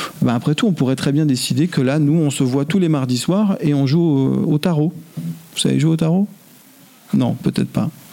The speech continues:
Et donc voilà. Et, et les autres associations sont les associations qui sont déclarées, donc de jurés. Et les junior associations, ben, elles n'ont pas d'existence, euh, juridique véritablement.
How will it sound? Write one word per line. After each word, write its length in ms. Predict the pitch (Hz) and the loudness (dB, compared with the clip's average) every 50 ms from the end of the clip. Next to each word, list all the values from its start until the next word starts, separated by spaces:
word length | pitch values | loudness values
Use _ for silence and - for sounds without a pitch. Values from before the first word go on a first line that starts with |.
| - - - - - - 165 156 165 - - - - - - - | -16 -14 -14 -12 -10 -8 -8 -8 -8 -10 -12 -10 -10 -8 -4 -2
Et 80 | 131 131 | 0 2
donc 200 | 131 151 165 160 | 2 2 2 2
voilà. 320 | 160 156 147 143 147 175 - - - - - - 285 294 294 269 | 2 2 0 -2 -2 -4 -6 -10 -20 -14 -8 -4 -4 -2 0 0
Et, 500 | 180 143 135 131 127 127 - 139 131 123 | 0 2 2 2 0 0 0 0 2 2
et 60 | 117 | 2
les 160 | 113 120 120 156 | 2 2 0 0
autres 180 | - - 139 | 0 0 -2
associations 420 | 139 127 - 139 - 135 - 240 226 | -2 0 -2 -2 -2 0 0 0 0
sont 140 | - - | 0 0
les 100 | 139 123 | 0 0
associations 440 | 120 113 - - - - 120 175 202 | 0 0 -2 -2 -2 0 0 0 0
qui 120 | - - 131 | 0 -2 -2
sont 240 | - - 165 180 | -2 0 0 0
déclarées, 580 | 170 117 120 143 165 - - 175 160 160 156 165 | 0 0 0 -2 -2 -2 0 0 0 0 0 0
donc 260 | 175 147 131 127 123 | 0 0 0 0 0
de 100 | 120 143 | 0 0
jurés. 340 | 139 147 151 143 127 123 139 - - - - - - - - - - - | 0 2 2 2 2 0 -2 -4 -8 -12 -12 -10 -10 -10 -12 -10 -4 -2
Et 80 | 143 | 0
les 160 | 139 139 135 131 | 2 2 2 2
junior 300 | 147 185 190 185 165 147 | 2 2 2 2 0 0
associations, 640 | 139 - 143 131 - 135 127 - - 165 190 226 - - - - - - - - - | -2 -2 -2 -2 -2 -2 -2 0 0 0 0 -2 -4 -6 -8 -8 -8 -8 -8 -4 -2
ben, 380 | - 127 120 120 117 117 117 117 120 120 120 113 - - - | 0 0 0 0 0 0 0 2 2 2 0 0 -2 -2 -2
elles 100 | 143 127 | 0 0
n'ont 120 | 123 123 120 | 0 0 0
pas 140 | - 170 175 | 0 0 0
d'existence, 680 | 165 156 147 151 151 151 - 165 160 156 - - 143 | 0 2 2 2 0 0 0 0 0 0 0 0 0
euh, 260 | 135 127 123 123 123 | 0 0 0 0 0
juridique 460 | 117 127 135 123 127 127 135 139 135 127 | 0 0 0 0 0 0 0 0 0 0
véritablement. 640 | 131 127 131 131 - 127 123 120 113 113 113 147 | 0 0 0 0 0 0 0 0 0 0 0 -2